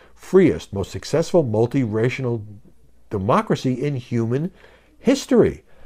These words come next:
I talked about this a little bit on Media Buzz yesterday. Uh, the segments are online about the debate about patriotism. That, that, look, racism is still a problem. I don't deny that for a second.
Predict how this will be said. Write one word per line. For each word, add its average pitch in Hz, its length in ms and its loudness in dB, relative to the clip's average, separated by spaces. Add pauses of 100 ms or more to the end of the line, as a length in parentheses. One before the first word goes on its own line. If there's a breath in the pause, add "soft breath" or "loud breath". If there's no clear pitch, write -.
(160 soft breath)
I 254 100 -4
talked 285 280 -8
about 170 200 0
this 135 120 -10
a 123 60 -4
little 147 220 0
bit 131 180 2
on 110 160 0
Media 135 300 -2
Buzz 110 240 -2
yesterday. 101 600 -4 (380)
Uh, 92 100 -6
the 90 120 -6
segments 113 340 -2
are 107 100 0
online 87 480 0
about 92 320 -4
the 92 80 -4
debate 92 320 0
about 82 200 -4
patriotism. 123 760 -2 (320 soft breath)
That, 143 180 0
that, 151 180 -2
look, 262 280 2 (240 soft breath)
racism 277 500 4
is 202 80 -4
still 175 200 4
a - 20 2
problem. 143 420 0
I 185 140 -2
don't 285 160 0
deny 202 280 4
that 240 200 0
for 262 80 -2
a 233 40 -2
second. 294 460 -4